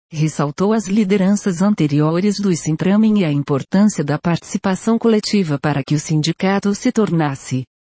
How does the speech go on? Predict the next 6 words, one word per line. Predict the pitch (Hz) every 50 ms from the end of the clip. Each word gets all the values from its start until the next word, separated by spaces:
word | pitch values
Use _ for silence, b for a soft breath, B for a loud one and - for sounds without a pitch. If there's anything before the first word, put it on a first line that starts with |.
| _ _ _ _ _ _
essa | 262 269 269 254 - 277
entidade | 277 269 254 - 240 190 196 196 214 208 202 185 208
forte, | 202 - - 214 220 220 - - - 165 170 - _ _ _ _ _
atuante | 220 233 - - 220 214 190 175 170 170 - - 196 - -
e | - 226
representativa. | 226 233 240 - - 254 240 220 247 254 247 - 233 214 - - - 170 147 131 127 127 123